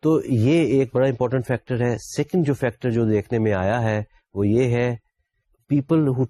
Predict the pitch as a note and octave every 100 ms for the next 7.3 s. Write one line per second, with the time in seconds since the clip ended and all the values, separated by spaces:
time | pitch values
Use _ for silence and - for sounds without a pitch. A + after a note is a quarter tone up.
0 | C#3+ C#3+ C3+ D3 C#3 - G#2+ G2+ D#3 -
1 | _ _ _ _ A#2+ B2 B2+ B2 A#2+ A#2
2 | A2 A#2+ B2+ A#2 A#2+ G#2 A#2 E3 - C#3+
3 | C#3 B2 B2+ - B2+ - B2 - B2+ -
4 | A#2+ A#2 A2+ - - G#2+ A2 G#2 G#2 G#2+
5 | A2+ A2+ G#2+ A2+ G2+ _ _ _ A2 C3+
6 | E3 D3+ - C#3 B2+ C3 B2 B2 C3 A#2
7 | A#2+ A#2+ A#2+